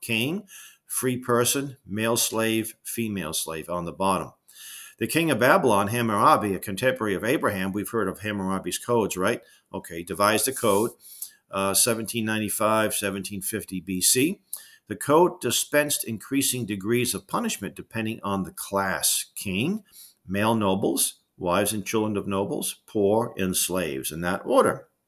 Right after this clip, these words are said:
Hammurabi's code had law number two eight two. If a slave say to his master, "You are not my master," if they convict him, his master shall cut off his ear.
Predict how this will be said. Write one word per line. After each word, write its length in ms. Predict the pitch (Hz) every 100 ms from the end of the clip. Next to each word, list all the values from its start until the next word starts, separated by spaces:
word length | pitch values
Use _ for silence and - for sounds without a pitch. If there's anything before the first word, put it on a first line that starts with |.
| _ _ _ _ _ - - - - - - - -
Hammurabi's 540 | 156 156 147 127 123
code 400 | - 147 139 135 - _ _ -
had 280 | 113 110 101
law 280 | 110 117
number 320 | 117 117 104 98 -
two 260 | - 123 120
eight 240 | 110 101 101
two. 320 | 180 147 - - -
If 160 | 98 98
a 60 |
slave 460 | 92 - 127 147 147
say 220 | - 131
to 120 | 120
his 120 | 113
master, 420 | 110 117 139 - 80
"You 220 | 104 101
are 80 | 95
not 240 | 110 123
my 120 | 104
master," 540 | 95 117 143 - 78 - _ _ -
if 180 | 101 -
they 120 | 101
convict 500 | - 95 95 131 -
him, 280 | 104 98 - _ - _
his 240 | - 113 92
master 360 | 104 104 -
shall 240 | 95 101 80
cut 280 | - 120 -
off 220 | 104 95
his 180 | 98 -
ear. 420 | - 92 110 69